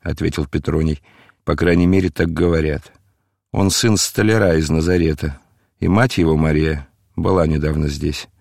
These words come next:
Поставщик крестов недоверчиво качал головой. «На вид он чужестранец, хотя и не грек, и не римлянин,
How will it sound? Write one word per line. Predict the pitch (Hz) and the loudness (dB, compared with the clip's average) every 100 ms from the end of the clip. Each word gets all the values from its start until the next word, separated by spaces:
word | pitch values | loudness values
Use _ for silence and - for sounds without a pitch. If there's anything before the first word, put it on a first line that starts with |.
| _ _ _ - | _ _ _ -8
Поставщик | 101 - 113 - 175 - | -6 -2 -2 -2 -6 -2
крестов | 113 104 - 143 - | -2 -2 0 -2 0
недоверчиво | 131 104 98 107 - 110 | 0 0 0 0 -2 -4
качал | 107 98 - 98 | -2 -4 -2 -2
головой. | 87 92 92 85 80 78 - _ _ _ _ _ | 0 0 0 0 0 -2 -8 _ _ _ _ _
«На | - 110 120 | 0 2 4
вид | 135 131 | 2 2
он | 131 | 0
чужестранец, | - 131 135 - - 139 107 82 - | 0 0 0 -2 -2 0 2 0 -2
хотя | - 107 131 | -4 -4 0
и | 127 | 2
не | 120 82 | 2 2
грек, | 78 85 104 - - - - _ _ | 0 2 2 0 -10 -16 -20 _ _
и | 147 | 0
не | 131 90 80 | 2 2 2
римлянин, | 92 110 107 104 104 101 | 2 2 2 2 0 0